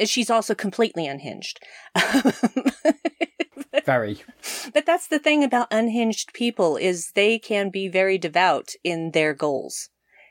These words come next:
Speaker 1: and not be deterred by the things that would deter people with common sense. So, um, yeah, but the whole communicating with another changeling and we find out,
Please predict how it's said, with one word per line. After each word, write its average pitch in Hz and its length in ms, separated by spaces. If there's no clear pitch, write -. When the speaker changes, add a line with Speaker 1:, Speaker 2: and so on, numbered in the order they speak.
Speaker 1:
and 170 220
not 170 200
be 180 140
deterred 165 460
by 156 160
the 151 100
things 160 420
that - 160
would 147 340
deter 156 580
people 165 240
with 143 120
common 139 300
sense. - 480
So, 160 720
um, 151 400
yeah, 196 260
but 233 200
the 214 180
whole 220 560
communicating 277 1040
with 202 380
another 196 300
changeling 208 560
and 190 120
we 190 80
find 196 220
out, - 60